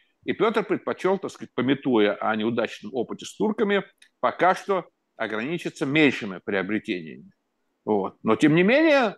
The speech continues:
была заложена именно тогда первая российская Каспийская флотилия.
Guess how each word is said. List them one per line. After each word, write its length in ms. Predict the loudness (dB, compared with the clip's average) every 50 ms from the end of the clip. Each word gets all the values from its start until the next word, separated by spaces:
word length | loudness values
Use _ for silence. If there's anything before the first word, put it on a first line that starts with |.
| _ _ -4
была 240 | 0 2 4 4 4
заложена 500 | 2 2 2 4 4 4 2 0 -4 -6
именно 360 | -6 -6 -6 -6 -6 -6 -6
тогда 460 | -6 -8 -6 -2 0 2 2 0 -2 -6 _ _ _ _ _ _ _ _ _ 0
первая 720 | 2 4 4 4 2 0 -2 -2 -4 -4 -4 -6 -10 -14 _ _ _ _ _ _ _
российская 680 | -20 -18 -18 -18 -16 -14 -12 -12 -12 -10 -6 -6 -6
Каспийская 920 | -4 0 0 -2 -2 -2 -6 -12 -8 -4 -2 -2 -2 -2 -2 -2 0 0 0
флотилия. 760 | 0 -2 -2 -2 -2 -4 -2 -2 0 2 2 2 2 0 -4